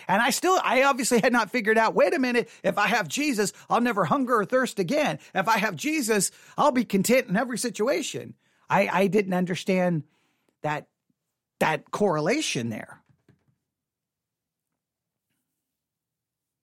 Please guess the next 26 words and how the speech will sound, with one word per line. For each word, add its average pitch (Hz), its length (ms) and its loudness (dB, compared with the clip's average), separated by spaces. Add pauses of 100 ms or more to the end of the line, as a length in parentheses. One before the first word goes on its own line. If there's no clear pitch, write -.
(1300)
Today's 196 400 2
focus - 560 -4 (1300)
Maslow's 214 560 2
hierarchy 220 560 2
of 202 100 -2
needs 139 600 -8 (140)
and 147 120 -2
Jesus. - 600 -8
I - 1080 -18
want 143 100 -4
you 170 60 4
to 151 60 0
think 202 200 2
about 202 180 2
that. 220 140 4
I 202 40 2
want 190 140 0
you 185 80 2
to 160 60 -2
think 180 120 -2
about 170 160 0
these 160 160 -4
three 190 200 -4
kinds 190 260 -2
of 170 80 -12
Christianity. 196 760 -2